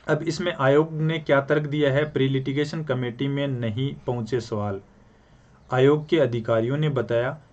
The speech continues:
कि प्री लिटिगेशन कमेटी के पास कोर्ट में गए प्रश्न नहीं आए थे, कि कोर्ट में जो प्रश्नों पे रिट लगी थी वो प्री लिटिगेशन कमेटी थी, उसके पास नहीं पहुंचे थे।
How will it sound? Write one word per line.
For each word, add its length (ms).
कि 100
प्री 200
लिटिगेशन 520
कमेटी 420
के 160
पास 500
कोर्ट 540
में 460
गए 240
प्रश्न 380
नहीं 380
आए 200
थे, 380
कि 100
कोर्ट 320
में 120
जो 160
प्रश्नों 380
पे 120
रिट 240
लगी 200
थी 160
वो 120
प्री 260
लिटिगेशन 580
कमेटी 420
थी, 340
उसके 240
पास 360
नहीं 260
पहुंचे 420
थे। 120